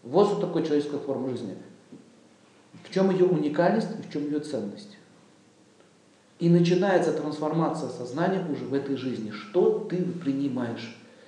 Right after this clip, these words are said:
Что ты принимаешь в свою жизнь? Что ты хочешь в своей жизни?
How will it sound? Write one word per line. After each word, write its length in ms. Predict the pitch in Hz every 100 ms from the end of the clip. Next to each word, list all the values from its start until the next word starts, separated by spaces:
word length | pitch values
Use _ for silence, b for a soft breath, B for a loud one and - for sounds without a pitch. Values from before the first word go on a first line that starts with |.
| B B B B B - B B B B -
Что 140 | -
ты 120 | 190 180
принимаешь 420 | 170 165 143 -
в 60 |
свою 140 | 143 131
жизнь? 240 | 110 101
Что 200 | - 185
ты 100 | 185
хочешь 400 | 185 190 - -
в 80 | -
своей 180 | 113 104
жизни? 340 | 104 98 -